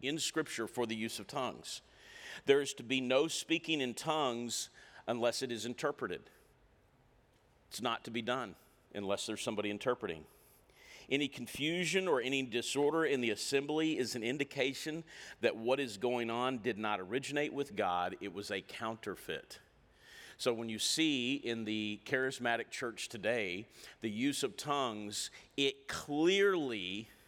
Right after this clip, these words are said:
does not line up with the guidelines that were given in Scripture for the use of tongues in the few times that it was talked about in Scripture. Did God forget to tell us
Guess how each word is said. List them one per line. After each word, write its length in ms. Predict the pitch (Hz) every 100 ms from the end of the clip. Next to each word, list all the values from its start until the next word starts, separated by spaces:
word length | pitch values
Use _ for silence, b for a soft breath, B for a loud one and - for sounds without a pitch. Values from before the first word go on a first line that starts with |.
| B B B B B 120
does 340 | 104 156 170 156
not 300 | 170 160 151
line 320 | 143 143 143
up 340 | 139 107 95
with 220 | 131 127 -
the 80 |
guidelines 880 | 110 131 131 139 127 98 95 107 -
that 140 | 123 117
were 100 | 113
given 360 | 104 135 139
in 160 | 127 117
Scripture 520 | - - 151 - 110
for 200 | - 131
the 80 | 113
use 320 | 107 131 -
of 160 | 120 101
tongues 680 | 139 127 104 92 101 - - B B B B
in 180 | 147 143
the 160 | 131
few 400 | 117 - 151 208
times 560 | 214 - 123 113 123 123
that 120 | 131
it 100 | 127
was 520 | 127 135 170 185 160
talked 360 | - 143 120 -
about 340 | 117 113 117 -
in 180 | 135 131
Scripture. 460 | - 151 - - - - _ - b b b b b b b b _ -
Did 160 | 98
God 240 | 107 101 -
forget 720 | - 78 76 104 175 - - - - _ _ _ _ _ _ _ b b b
to 100 | 135
tell 300 | - - 127
us 200 | 139 -